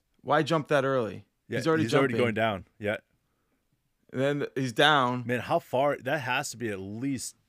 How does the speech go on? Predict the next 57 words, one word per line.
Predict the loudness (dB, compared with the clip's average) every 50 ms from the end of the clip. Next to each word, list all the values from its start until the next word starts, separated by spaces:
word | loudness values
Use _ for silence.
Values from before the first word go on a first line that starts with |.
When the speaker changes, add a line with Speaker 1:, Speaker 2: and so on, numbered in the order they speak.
| _
Speaker 2:
twelve, | -12 -8 -6 -6 -6 -6
fourteen | -8 -10 -12 -10 -10 -10 -12 -12
feet. | -10 -8 -8 -8 -8 -10 _ _ _ _ _ _ _ _ _ _ _ _ -2 0
Speaker 1:
My, | 0 0
my | 2 2 2
thing | 2 2 2 2
is, | 0 -2 -4 -6 -6
you | -4 0 0
don't | 0 0
get | 0 -2 -6
to | -6
keep | -6 -6 -6 -4 -4
the | -2
ball. | 2 2 0 0 -2 -10 -20 _ _ _ _ _ _ _ _ _ _ _ _ _ _ _ _ _ _ _ _ _ _ _ _ _ _ _ _ _ _
Speaker 2:
If | -8 -8 -6 -4
you're | -4 -2
down. | -2 -2 -4 -4 -8 -12 _ _ _ _ _ _ _ _ _ _ _ _ _ _ _ _ _ _ _ _ _ -2
Speaker 1:
My, | 0 0 2
that's | 4 2 2 2 2
my | 0 0 0
thought, | 0 0 0 0 2 2
right? | 0 0 0 -2 -4 -10 -18 _ _ _ _ _ _ _ _ _ _ _ -6
Speaker 2:
I, | -4 -4 -2 -2
I | 0 0 0
think, | 0 0 -2 -2 -2 -2 0
I | 2 2
Speaker 1:
Like, | 2 2
Speaker 2:
think | 0 -2
Speaker 1:
if | -2 -2
Speaker 2:
at | 0
Speaker 1:
you | 0 0
Speaker 2:
that | 2 4
Speaker 1:
go | 4 6 6
Speaker 2:
point | 6 4
Speaker 1:
somewhere | 2 0 0 0
you're | 0 0 0 0
not | 0 0 0 -2
supposed | -4 -6 -6 -4 -2 -2 -2 -2 -4 -6
to | -6
go, | -2 0 0 0 0 -2 -4 -8 -14 _ _ _ _ _ _ _ _ _ _ _ _
they | -4 -4
Speaker 2:
But | 0 2
what | 2 2 4
about | 4 2 2
all | 2 2
Speaker 1:
confiscate | 2
Speaker 2:
those | 0 0 2
guys | 2 2 4 4
Speaker 1:
things. | 2 0 -2
Speaker 2:
that | -4 _ _ _ -12 -6
ran | -4 -2 -2 -2 -2
on | -2 -4 -4
the | -4 -6
green | -6 -8 -8 -8 -6 -6 -6 -6 -6 -8 -8 -8
on | -8 -6 -6
that | -6 -6 -6
field? | -6 -4 -4 -4 -4 -6 -8